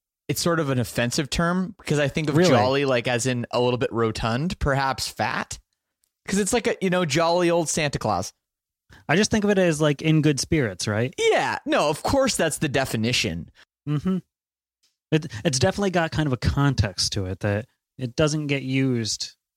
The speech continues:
Speaker 2: unless you're talking about Santa for the most part, though.
Speaker 1: Well, look, it's better now. You know what makes everything better, Mike?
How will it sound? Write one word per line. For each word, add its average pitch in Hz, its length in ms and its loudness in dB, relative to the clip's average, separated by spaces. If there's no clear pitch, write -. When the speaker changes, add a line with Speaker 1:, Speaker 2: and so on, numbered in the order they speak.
Speaker 2:
unless 139 520 2
you're 143 80 0
talking 143 240 2
about 120 140 0
Santa 123 340 0
for - 100 -8
the 101 60 -4
most 107 260 -6
part, 87 240 -10
though. 95 240 -12
Speaker 1:
Well, 185 140 0
look, - 280 -2
it's 131 140 -2
better 160 280 0
now. 123 140 2
You 131 160 0
know 175 100 0
what 185 160 0
makes - 300 -2
everything 160 460 0
better, 185 200 2
Mike? 190 340 -2